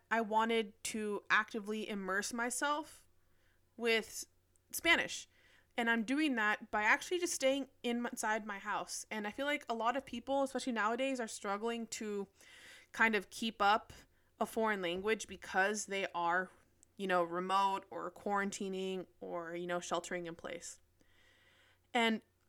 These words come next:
the ways that I am immersing myself with Spanish is by actively thinking in Spanish. So if I'm sitting at work or in the house,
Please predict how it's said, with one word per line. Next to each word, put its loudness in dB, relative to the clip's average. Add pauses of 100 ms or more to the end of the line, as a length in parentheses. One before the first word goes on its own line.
(140)
the 6
ways 2
that 4
I 4
am 2
immersing 0
myself 2
with -2
Spanish 0
is 0
by 0 (560)
actively 4
thinking 0
in -6
Spanish. -6
So -4
if -4
I'm 2
sitting 2 (720)
at 2
work 4
or 0
in -4
the 0
house, 2